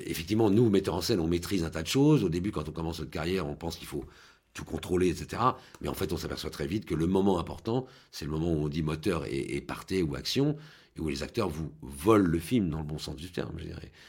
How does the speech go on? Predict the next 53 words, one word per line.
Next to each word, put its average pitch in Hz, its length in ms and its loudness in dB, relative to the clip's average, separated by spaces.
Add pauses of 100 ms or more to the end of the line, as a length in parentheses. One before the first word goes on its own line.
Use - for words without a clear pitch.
(160)
Et - 40 -10
ces - 160 -4
moments-là 80 360 -2
magiques, 82 500 0 (520)
euh, 80 180 -6
où 80 140 0
on - 20 4
ne 82 60 2
sait 87 120 -2
pas 117 120 -2
très - 120 -2
bien 95 100 2
ce 85 80 -2
qu'on 90 120 0
veut, 85 140 2
nous, 123 200 6
metteurs 82 260 -4
en 82 60 -6
scène, 127 240 0 (380)
on 92 80 -2
sait 165 100 6
ce 151 60 6
qu'on 139 100 6
veut 113 120 6
pas. - 280 -8
Par - 100 -16
contre, - 220 -14
ça, 90 120 -4
c'est, 78 280 -8
on 76 280 -6
arrive 104 200 0
à 95 40 0
le 82 60 -4
savoir. 78 300 -6 (420)
Mais 76 240 -2
on 73 80 -2
ne 78 40 -4
sait 82 120 -4
pas 98 120 -4
très - 100 -4
bien 80 100 0
ce - 60 -6
qu'on 82 80 -6
veut, 127 180 4
où 90 200 0
l'acteur, 110 360 2
d'un 90 60 0
seul 80 140 -6
coup, - 240 -4
incarne 82 600 0
avec 82 140 -8
sa 80 120 -6
chair 131 360 2